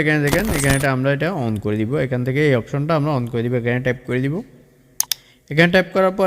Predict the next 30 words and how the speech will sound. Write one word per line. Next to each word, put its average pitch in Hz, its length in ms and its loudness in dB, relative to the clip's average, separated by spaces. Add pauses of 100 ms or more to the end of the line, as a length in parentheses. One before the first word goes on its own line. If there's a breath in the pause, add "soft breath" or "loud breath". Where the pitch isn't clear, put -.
এখান 143 200 2
থেকে 151 180 0
আমরা 156 140 0 (100)
ব্যাকে 123 300 2
ট্যাপ 120 140 0 (100)
করে 131 200 0
দিব। 156 100 -2 (2500 soft breath)
ব্যাকে 160 300 4
ট্যাপ 196 200 4
করার 190 260 2
পর 196 80 4 (100)
এখান 160 200 2
থেকে 175 140 2 (100)
যদি 160 140 2 (100)
আপনার 165 180 -4 (100)
পারমিশন 135 420 -2 (140)
সবগুলো 151 320 0 (100)
দেওয়া 147 220 4
না 139 120 4
থাকে 156 220 0
তাহলে 139 280 4
আপনি 131 120 -4 (120)
পারমিশনটা 139 580 -2
কী 135 140 -6
করে 113 200 2
নেবেন, 123 240 2 (460 loud breath)
দিয়ে 127 180 4
নেবেন। 135 200 4 (100)
পারমিশনের 127 540 0
সমস্যা 135 320 -2